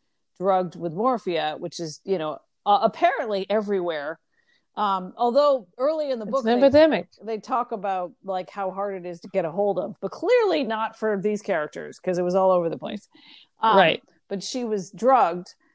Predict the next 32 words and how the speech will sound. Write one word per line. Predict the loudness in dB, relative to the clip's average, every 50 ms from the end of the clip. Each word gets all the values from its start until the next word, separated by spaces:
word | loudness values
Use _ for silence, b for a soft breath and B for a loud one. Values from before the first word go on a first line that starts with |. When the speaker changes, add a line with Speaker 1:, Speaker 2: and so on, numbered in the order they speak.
| _ _ -8
Speaker 1:
and | -6 -6 -4
they | -4
did | 0 0 0 0 0
find | 0 -4 -2 -2 -2 -2
Moira, | -2 0 0 0 0 0 0 -2 -2
but, | -2 -2 0 0 0 0 -4 _ _ -10
um, | -8 -6 -6 -6 -8 -8 -10 -12 -14 _ _ -10
but | -6 -6 -4
Roger | 0 2 2 2 2 2 0 0 0
is, | -2 -2 -6 -10 -16 _ -10
um, | -6 -4 -4 -4 -4 -6 -10 -10
escaped | -12 -12 -6 -2 0 0 0 -2 -4
somehow. | -6 -10 -10 -10 -10 -10 -10 -8 -8 -8 -8 -8 -10 -12 _ _ _ _ _ _ _ -4
And | -2 -2 -2 -2
then, | -4 -4 -4 -4 -6 -8 -8 -10
um, | -8 -6 -4 -4 -4 -6 -8 -10 -14 _ _
which | -6 -6 -4 -4 -6 -10 -10
we | -8 -6 -6
know | -4 -4 -2 -2 -2
how, | -2 -2 -2 -2 -2 -2
because | -2 -4 -4 -4 -6 -6 -8 -12 _ _ -10
Moira | -6 -2 -2 -2 0 0 0 0 0
wasn't | 2 2 4 4 4 4 2 -2 -4 -6
drugged | -6 -4 -2 -2 -2 -2 -4
when | -8 -10
they | -10 -10 -10
first | -8 -6 -6 -6 -8 -10 -8 -4
found | 0 0 2 2 2 2 0 0
her. | -2 -4 -4 -6 -6 -10 -14 _ _ _ _
She | _ -14 -8 -6 -4 -4
went | -2 0 2 2 2
up | 2 2 0 0 -2 -6 -20